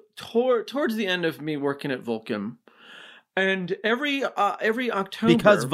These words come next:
Speaker 2: Vulcan
Speaker 1: wi-
Speaker 2: ended, not because they fired you.
Speaker 1: No, yeah, 'cause Vulcan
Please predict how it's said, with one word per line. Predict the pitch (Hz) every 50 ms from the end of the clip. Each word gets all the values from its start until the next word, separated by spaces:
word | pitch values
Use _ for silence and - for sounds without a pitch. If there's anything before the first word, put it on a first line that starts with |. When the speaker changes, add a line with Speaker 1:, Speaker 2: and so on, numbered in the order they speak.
| 180 185
Speaker 2:
Vulcan | 170 143 160 165 156
Speaker 1:
wi- | -
Speaker 2:
ended, | 170 165 160 139 123 110 95 117
not | 135 143 -
because | - 151 - 139 117
they | 131 127 117
fired | - - 120 120 110 101 95 87 90
you. | 90 62 67 - _ _ _ _ _ _ _ _ _ _ _ _ - -
Speaker 1:
No, | 208 226 - 262 220 185 160
yeah, | 165 196 220 233 156
'cause | 151 196 190 165
Vulcan | 147 202 202 208 208 - 240 180 170 175 175 165 151